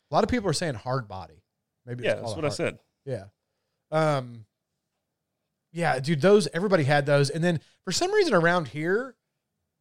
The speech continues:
Speaker 1: everybody, like, slammed those things back in the day.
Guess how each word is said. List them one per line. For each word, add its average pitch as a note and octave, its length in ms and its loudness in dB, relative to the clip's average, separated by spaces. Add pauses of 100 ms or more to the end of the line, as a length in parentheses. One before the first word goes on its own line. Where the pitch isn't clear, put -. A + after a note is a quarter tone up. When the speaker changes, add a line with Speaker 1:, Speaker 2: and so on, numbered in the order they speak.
(640)
Speaker 1:
everybody, B3 440 0
like, F#3+ 200 0
slammed C#3+ 680 -2
those G2+ 280 -14
things F#2+ 320 -18
back G2+ 260 -18
in G2+ 60 -20
the G2+ 80 -16
day. F2+ 80 -20